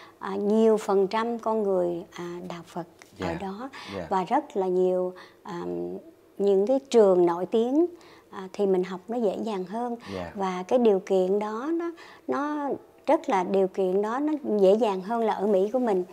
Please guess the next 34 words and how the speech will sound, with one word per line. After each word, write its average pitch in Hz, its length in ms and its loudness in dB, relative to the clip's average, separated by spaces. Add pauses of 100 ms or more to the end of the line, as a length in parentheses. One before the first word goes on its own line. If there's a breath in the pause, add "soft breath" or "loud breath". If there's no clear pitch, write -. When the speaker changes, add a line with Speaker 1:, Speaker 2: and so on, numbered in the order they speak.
(200 loud breath)
Speaker 2:
Dạ. 87 200 -12
Speaker 1:
Và 190 400 0
đặc 190 180 -6
biệt 202 260 2
là 190 120 -4
cái 226 120 -6
đất 294 240 -2
nước 285 240 0
đó, 240 260 -8 (360 loud breath)
hình 214 260 4
như 262 140 4
cô 254 540 4
cũng, 208 440 -2
à, 214 240 -2 (300 loud breath)
có 277 80 0
cái 320 160 8
nhân 269 240 6
duyên, 254 340 2 (100)
Speaker 2:
À. 208 300 -12
Speaker 1:
à, 196 180 -4
nhân 247 280 -2
duyên 233 280 0
với 233 200 -2
cái 269 80 -4
đất 285 180 -4
nước 285 240 2
Tích 285 160 2
Lan. 247 260 -4 (220 loud breath)
Speaker 2:
Dạ. 202 260 -6
Speaker 1:
Cho 233 60 0
nên 226 180 0
khi 233 220 0
cô, 220 340 0
à, 403 380 -2